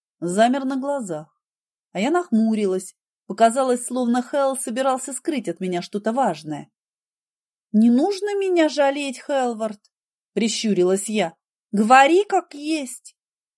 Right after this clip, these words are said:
Уверена, ты знаешь, в чем дело». Меньше всего я ожидала, что Хелвард приглушенно рассмеется,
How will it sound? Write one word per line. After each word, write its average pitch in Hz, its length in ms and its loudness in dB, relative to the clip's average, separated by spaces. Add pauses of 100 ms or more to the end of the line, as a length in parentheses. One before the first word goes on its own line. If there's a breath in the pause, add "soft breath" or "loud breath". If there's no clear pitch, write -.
(220)
Уверена, 359 640 4
ты 359 140 2
знаешь, 330 480 2
в - 60 -20
чем 294 340 -4
дело». 262 420 -4 (880)
Меньше 170 380 -6
всего 233 320 -6
я 180 200 0
ожидала, 175 540 -4 (200)
что - 240 2
Хелвард 285 580 2
приглушенно 247 760 -2
рассмеется, 254 840 -6